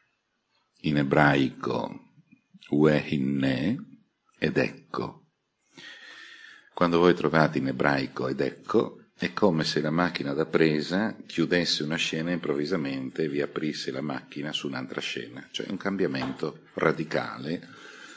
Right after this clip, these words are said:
di scenario. E ci troviamo con due di loro.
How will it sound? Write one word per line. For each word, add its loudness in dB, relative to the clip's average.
di -4
scenario. -4
E -4
ci 0
troviamo 0
con 6
due 6
di 6
loro. 4